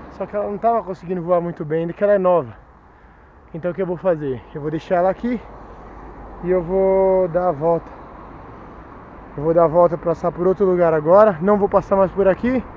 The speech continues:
Pra vida continuar e pra natureza continuar como tem que ser. Beleza?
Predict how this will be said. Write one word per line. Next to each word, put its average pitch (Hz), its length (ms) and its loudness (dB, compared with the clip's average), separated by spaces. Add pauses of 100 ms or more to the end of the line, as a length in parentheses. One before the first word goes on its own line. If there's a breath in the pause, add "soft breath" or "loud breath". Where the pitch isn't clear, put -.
(920)
Pra 196 180 4
vida 196 220 0
continuar 196 760 4 (1000)
e - 40 -8
pra 170 140 2
natureza 185 500 2
continuar 185 640 -2
como 214 260 0
tem 208 200 2
que 196 140 -6
ser. 139 300 -6 (920)
Beleza? 147 500 -2